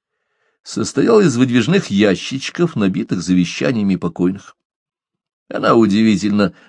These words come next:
напоминала ячейки колумбария, где хранятся урны с прахом. Ох уж эта человеческая мания все раскладывать по полочкам. Темно-зеленые шторы на окнах,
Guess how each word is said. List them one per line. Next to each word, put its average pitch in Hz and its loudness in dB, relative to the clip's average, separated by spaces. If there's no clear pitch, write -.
напоминала 107 2
ячейки 104 2
колумбария, 104 4
где 87 0
хранятся 92 -2
урны 95 2
с - -4
прахом. 95 0
Ох 135 -2
уж - -6
эта 98 -2
человеческая 98 0
мания 101 0
все 92 -2
раскладывать 92 0
по 90 -6
полочкам. 95 -4
Темно-зеленые 101 2
шторы 131 0
на 113 -2
окнах, 113 -2